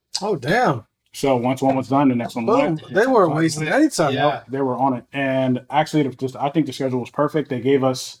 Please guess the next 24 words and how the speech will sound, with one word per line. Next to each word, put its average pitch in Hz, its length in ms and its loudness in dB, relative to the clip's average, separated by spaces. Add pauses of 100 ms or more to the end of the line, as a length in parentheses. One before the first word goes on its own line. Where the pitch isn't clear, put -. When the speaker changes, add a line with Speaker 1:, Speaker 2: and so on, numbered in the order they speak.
Speaker 2:
a 143 80 2
little 135 280 6
bit 139 140 2
of 127 60 -4
time 143 420 4
in 131 120 -4
between 123 800 -2
each 135 200 -6
event. 120 320 -4 (240)
Speaker 1:
Okay. 139 160 0
Speaker 2:
So 131 220 2
it 131 40 2
wasn't 135 300 2
like 127 260 2 (540)
you 123 80 -4
squat, 139 400 4
then 131 100 6
you 127 140 8
immediately 131 400 6
go 143 60 4
on 147 80 6
the 143 40 4
bench. 165 400 2
Speaker 1:
Yeah, 131 300 0